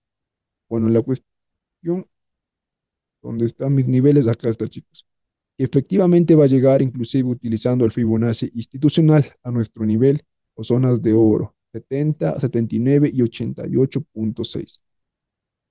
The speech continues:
Eh, tiene una gran, un gran, perdón, una gran confluencia, ¿listo? Eso está algo claro y conciso, pero ¿qué es lo que pasó? En mi caso, al observar que tengo el fractal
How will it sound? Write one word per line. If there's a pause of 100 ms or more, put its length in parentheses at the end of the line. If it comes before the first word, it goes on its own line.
(140)
Eh,
tiene
una
gran,
un
gran,
perdón,
una
gran
confluencia, (160)
¿listo? (220)
Eso
está
algo
claro
y
conciso,
pero
¿qué
es
lo
que
pasó? (420)
En
mi
caso,
al
observar
que
tengo
el
fractal